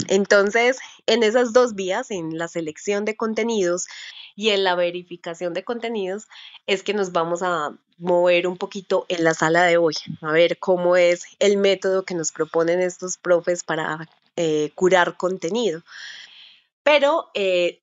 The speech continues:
ahí la primera reflexión que sí quiero hacer es que definitivamente nos toca elegir dónde queremos hacer esa curación de contenidos.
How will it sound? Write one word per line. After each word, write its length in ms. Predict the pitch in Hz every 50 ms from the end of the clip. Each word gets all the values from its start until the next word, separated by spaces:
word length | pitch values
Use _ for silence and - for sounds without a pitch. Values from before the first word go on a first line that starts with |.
| - -
ahí 240 | 208 202 196 208 220
la 140 | 240 262 254
primera 360 | 247 240 233 214 202 214 220
reflexión 580 | 220 247 247 214 196 190 - - 196 190 196
que 120 | 190 226 220
sí 140 | 220 233 208
quiero 240 | - 233 208 214
hacer 300 | 214 214 220 202 202 202
es 200 | 202 185 185 -
que 260 | - - 190 180 185 185 185 180 180 - _ _ - -
definitivamente 1040 | - 185 214 214 208 - 208 196 190 185 - 202 196 196 214 233 233 226 220 226 240
nos 340 | 240 208 185 175 170 - -
toca 580 | _ - 220 214 220 220 - 175 175 180 190 202 - - - - - - - - - -
elegir 640 | - 202 208 208 190 180 175 - - 254 254 214 170 - - - - - - _ _ _ _ _ _ _ - 165 165
dónde 580 | - 247 240 226 220 226 208 196 180 214 220 220 _ - -
queremos 760 | - 185 175 175 202 202 190 180 175 170 175 196 208 - - _ _ _ _ _ _ _ _ _ _ _
hacer 400 | - 185 180 175 - 214 196 190
esa 160 | 190 185 196
curación 400 | 185 - 190 175 175 160 170 160
de 80 | 170 165
contenidos. 580 | - 175 170 - 160 165 156 - - - -